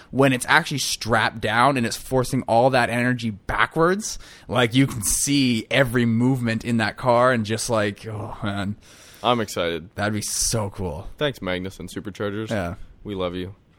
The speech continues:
Speaker 2: Um, yeah, we got some other cool cars, uh, to film. We're gonna film with, uh, Raleigh. Uh, once again, I filmed his six point two liter straight piped Raptor last time.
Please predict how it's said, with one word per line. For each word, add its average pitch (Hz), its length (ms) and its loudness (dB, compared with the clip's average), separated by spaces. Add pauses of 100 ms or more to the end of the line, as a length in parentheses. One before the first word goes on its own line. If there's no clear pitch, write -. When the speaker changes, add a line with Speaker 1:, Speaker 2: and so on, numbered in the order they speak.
(440)
Speaker 2:
Um, 107 560 2
yeah, 165 180 6
we 165 80 4
got 160 120 2
some 165 100 0
other 147 120 2
cool 143 180 0
cars, 139 480 2
uh, 117 300 6
to 117 100 -12
film. 123 300 -2
We're 120 80 -2
gonna 113 100 0
film 113 240 -2
with, 107 220 -4
uh, 98 200 4
Raleigh. 120 460 6 (220)
Uh, 87 320 2
once 104 180 -4
again, 101 260 -2
I 92 80 0
filmed 98 300 -6
his 95 320 -6
six - 140 -12
point 107 200 -6
two 113 120 -6
liter 101 320 -2
straight 113 320 -4
piped 98 200 0
Raptor 98 480 2
last 107 280 4
time. 120 280 0